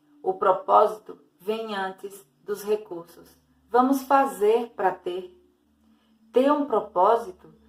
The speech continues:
é fazer algo que realmente te faça feliz e, ao mesmo tempo, possa fazer alguma diferença na sua vida. Então, vamos descobrir. E eu te faço hoje um convite.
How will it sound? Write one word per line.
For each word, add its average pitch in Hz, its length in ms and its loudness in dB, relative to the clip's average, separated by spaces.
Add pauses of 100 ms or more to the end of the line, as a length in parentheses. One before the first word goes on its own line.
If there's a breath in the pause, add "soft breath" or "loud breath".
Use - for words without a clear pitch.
(140)
é 214 100 -8
fazer 254 420 -2
algo 214 360 0
que - 160 -20
realmente 233 600 -4
te - 160 -18
faça 254 400 2
feliz 254 800 -6 (800)
e, 220 140 0
ao 220 160 8
mesmo 254 460 0
tempo, 254 420 2 (160)
possa 233 380 4
fazer 269 640 -2
alguma 277 520 0
diferença 240 680 -6
na 190 160 -10
sua 185 240 0
vida. 170 400 -14 (580)
Então, 277 540 2
vamos 285 320 0
descobrir. 285 720 -10 (1400)
E 247 160 -2
eu 277 360 8
te 269 180 -12
faço 254 420 0
hoje 240 560 4
um 269 100 -4
convite. 320 720 -4